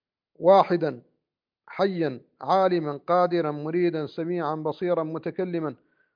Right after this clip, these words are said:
منزها عن الحدوث وعن حدوث الكلام والعلم والإرادة متقدسا عن كل نقص وآفة لا يوصف بصفات المحدثين ولا يجوز عليه ما يجوز عليهم".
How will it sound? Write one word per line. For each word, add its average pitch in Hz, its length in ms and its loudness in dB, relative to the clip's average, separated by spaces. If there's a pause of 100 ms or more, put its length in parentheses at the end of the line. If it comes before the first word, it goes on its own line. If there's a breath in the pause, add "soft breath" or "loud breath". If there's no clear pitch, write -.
(120)
منزها 165 560 2
عن 160 160 -2
الحدوث 170 560 -4 (460)
وعن 151 260 0
حدوث 165 340 -4
الكلام 165 600 -4
والعلم 165 480 -4
والإرادة 160 540 0 (1200)
متقدسا 170 560 -2
عن 160 220 -2
كل 170 280 -4
نقص 160 240 -4
وآفة 156 680 -2
لا 156 160 -2
يوصف 170 320 -2
بصفات 156 540 -4
المحدثين 156 580 -6
ولا 160 380 -2
يجوز 156 280 -6
عليه 156 340 -2
ما 151 220 -6
يجوز 147 260 -6
عليهم". 147 400 -4